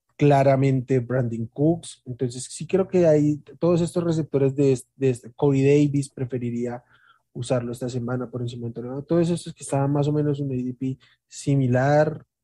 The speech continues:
o al menos así lo recuerdo. Entonces, yo preferiría en este caso,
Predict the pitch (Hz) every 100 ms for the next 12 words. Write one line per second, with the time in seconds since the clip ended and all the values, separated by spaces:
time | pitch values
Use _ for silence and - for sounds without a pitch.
0 | _ - 139 113 110 113 120 123 117 113
1 | 117 113 131 139 202 - _ _ _ -
2 | 110 117 110 113 117 131 127 131 135 123
3 | 117 117 113 113 110 120 120 117 113 113
4 | 107